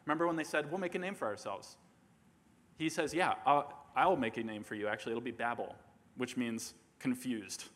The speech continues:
<laughs> which is exactly what they were and exactly what we are in our sin. And yet this, wa-,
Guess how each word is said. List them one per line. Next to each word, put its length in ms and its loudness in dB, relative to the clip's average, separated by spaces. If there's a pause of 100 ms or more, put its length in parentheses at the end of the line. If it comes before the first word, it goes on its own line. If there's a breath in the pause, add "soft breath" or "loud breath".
<laughs> 500 -14
which 180 2
is 100 4
exactly 400 4
what 140 6
they 80 0
were 200 4
and 100 -2
exactly 320 0
what 120 2
we 200 -4
are 180 0
in 100 -6
our 120 -4
sin. 280 -10 (280 loud breath)
And 100 -2
yet 160 0
this, 160 -4
wa-, 80 -2